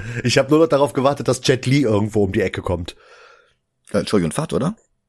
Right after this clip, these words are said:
Speaker 1: Ist Jet Li nicht in Tigers and Dragons?
Speaker 2: Äh.
Speaker 1: Auf, de-, ich, ja,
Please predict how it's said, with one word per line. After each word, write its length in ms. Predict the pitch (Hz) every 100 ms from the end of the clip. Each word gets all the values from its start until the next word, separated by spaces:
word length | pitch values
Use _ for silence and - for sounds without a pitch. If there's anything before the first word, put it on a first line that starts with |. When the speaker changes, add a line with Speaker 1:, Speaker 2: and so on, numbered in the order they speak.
| _ -
Speaker 1:
Ist 240 | - -
Jet 160 | 104 -
Li 140 | 101
nicht 160 | 131 127
in 80 | 139
Tigers 380 | 139 139 131
and 120 | 131 131
Dragons? 500 | 135 139 127 - - _ _ _ - - -
Speaker 2:
Äh. 440 | 76 73 71 - - _ _ _ -
Speaker 1:
Auf, 160 | 104 -
de-, 180 | 107 -
ich, 120 | 123
ja, 140 | 123